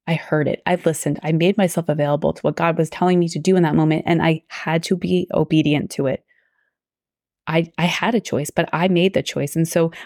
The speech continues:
once again, I don't always make the right choice, but I pray this will encourage somebody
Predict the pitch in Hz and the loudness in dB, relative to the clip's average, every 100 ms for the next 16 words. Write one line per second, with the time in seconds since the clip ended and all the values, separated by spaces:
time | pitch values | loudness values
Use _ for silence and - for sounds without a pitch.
0 | - 170 247 196 160 151 175 185 202 202 | 0 0 2 0 0 2 2 2 2 0
1 | 202 170 151 - 165 - 160 160 - 180 | 0 0 0 -4 -6 -2 -4 -2 0 2
2 | 196 - 196 170 - 165 160 - 151 139 | 2 2 0 0 0 -2 -2 -2 0 0
3 | 139 | -2